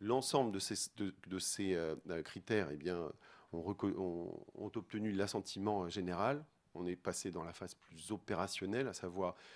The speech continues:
des audits de labellisation dans chacun des centres, euh, candidats. Euh, et suite à ces, suite à ces audits, eh bien, les, euh,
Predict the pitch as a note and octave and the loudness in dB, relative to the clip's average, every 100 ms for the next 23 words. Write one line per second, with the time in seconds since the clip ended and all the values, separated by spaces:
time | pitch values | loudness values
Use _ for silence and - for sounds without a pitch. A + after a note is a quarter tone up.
0 | - F#2 A2+ A#2+ A#2+ B2 G#2 G2+ G2 G2 | -14 2 4 6 4 2 2 2 2 0
1 | G2 - B2 D3 - F2 F2 - F#2 G2+ | -2 -2 -2 -4 -8 -8 -6 -4 -2 0
2 | E2+ - G2+ F#2 - E2 D2+ C2+ F#2 - | -2 -2 -2 -2 -4 -6 -4 -6 -6 -2
3 | F2+ E2 F2 B2+ - - - - - - | -2 0 -2 -2 -4 -18 -16 -16 -16 -2
4 | D#2+ D#2+ D#2+ D#2 D2+ D2+ D2+ D2 C#2+ C#2+ | 2 2 2 2 0 0 -2 -2 -2 -2
5 | G1+ G1+ G1+ G1+ G1+ G1+ G1+ G1+ - A2 | -4 -6 -6 -8 -8 -8 -8 -10 0 4
6 | A2+ - - _ - - B2 G2+ - - | 4 2 -16 _ -8 -4 0 0 0 0
7 | F#2 E2+ - A2 G2 - F2+ F2+ C3 C3+ | 0 0 -2 0 0 0 -2 -2 -6 -8
8 | F2 G#2+ - F2+ F#2+ G2 G#2 F#2+ F2 E2 | -6 -4 -4 -4 -2 0 2 4 4 2
9 | D#2+ | -2